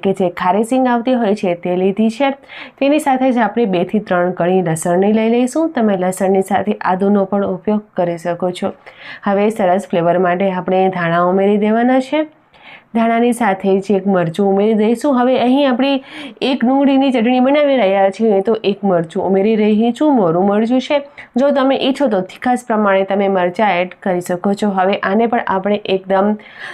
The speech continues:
બારીક એવું ક્રશ કરી લેવાનું છે. તો અહીં તમે જોઈ શકો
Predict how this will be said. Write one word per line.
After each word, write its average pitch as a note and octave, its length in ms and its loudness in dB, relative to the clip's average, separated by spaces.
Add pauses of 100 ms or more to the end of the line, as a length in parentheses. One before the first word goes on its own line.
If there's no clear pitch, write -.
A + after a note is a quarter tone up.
(300)
બારીક G#3+ 320 0
એવું B3+ 320 0
ક્રશ F#3+ 320 -2
કરી E3+ 240 0
લેવાનું G3 460 2
છે. D#4+ 120 0 (260)
તો G3+ 120 0
અહીં G3+ 180 2
તમે F#3 260 2
જોઈ G3+ 200 0
શકો F#3+ 240 0